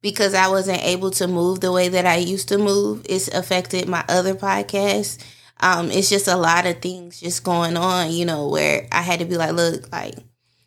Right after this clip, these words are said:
I know everyone knows that I'm introverted and I like to stay in my house, but it's more to it than that." So I just wanted to let y'all know that I am feeling pretty good today. Um, I'm hoping that I feel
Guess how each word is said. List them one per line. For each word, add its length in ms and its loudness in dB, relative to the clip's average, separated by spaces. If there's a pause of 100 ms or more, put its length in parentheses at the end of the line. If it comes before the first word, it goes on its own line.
(160)
I 140 2
know 160 4
everyone 460 4
knows 220 0
that 120 0
I'm 100 2
introverted 880 0
and 300 -2
I 100 2
like 200 0
to 60 -4
stay 200 0
in 80 2
my 140 2
house, 320 0
but 120 -2
it's 140 0
more 240 2
to 220 -4
it 120 -6
than 160 -4
that." 220 -8 (340)
So 540 2 (880)
I 120 6
just 120 -4
wanted 180 2
to 20 4
let 160 2
y'all 140 2
know 160 0
that 220 0
I 200 2
am 280 2
feeling 520 0 (400)
pretty 320 -2
good 420 0
today. 640 0 (420)
Um, 380 4
I'm 160 2
hoping 460 0
that 240 2
I 140 2
feel 600 -2